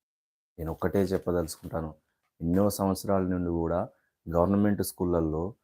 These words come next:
నాణ్యమైన విద్య, అన్ని వసతులతోటి విద్య అందినప్పుడు ఆ పేద ప్రజల పిల్లలు మంచి చదువులు చదువుకొని ఉన్నత స్థాయికి చేరుతారు. ప్రైవేట్ స్కూళ్ళల్లో ఎట్లా అయితే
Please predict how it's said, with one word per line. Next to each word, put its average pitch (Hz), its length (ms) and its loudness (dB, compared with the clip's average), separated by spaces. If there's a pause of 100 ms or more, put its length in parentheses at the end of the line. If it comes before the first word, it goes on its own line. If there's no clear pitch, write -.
(560)
నాణ్యమైన 95 640 2
విద్య, 82 500 -4 (720)
అన్ని 87 260 2
వసతులతోటి 92 960 0
విద్య 80 280 -2
అందినప్పుడు 85 640 -4 (340)
ఆ 82 80 -2
పేద 87 300 2
ప్రజల 101 400 4
పిల్లలు 87 460 0 (420)
మంచి 90 260 0
చదువులు 101 440 4
చదువుకొని 87 560 0 (140)
ఉన్నత 90 240 -2
స్థాయికి 87 460 -4
చేరుతారు. 78 520 -8 (1500)
ప్రైవేట్ 98 400 6
స్కూళ్ళల్లో 98 460 2
ఎట్లా 90 280 -2
అయితే 95 380 0